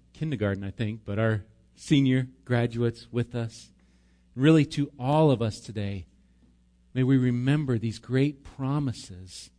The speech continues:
we have, that the once-for-all sacrifice for sins has been made by Jesus Christ.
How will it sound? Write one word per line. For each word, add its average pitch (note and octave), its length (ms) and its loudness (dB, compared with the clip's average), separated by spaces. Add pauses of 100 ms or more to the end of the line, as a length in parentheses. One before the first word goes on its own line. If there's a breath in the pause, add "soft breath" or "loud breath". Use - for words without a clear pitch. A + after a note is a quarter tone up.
(480)
we A2+ 160 -2
have, G#2 380 -8 (160)
that - 160 -4 (240 soft breath)
the C3 100 2
once-for-all C3+ 1200 -4
sacrifice F3 880 -4
for - 160 -12
sins G#2+ 640 -14 (840)
has B2+ 160 -4
been B2+ 220 -2
made B2+ 320 2
by A#2 180 0
Jesus B2+ 760 -4 (120)
Christ. - 480 -16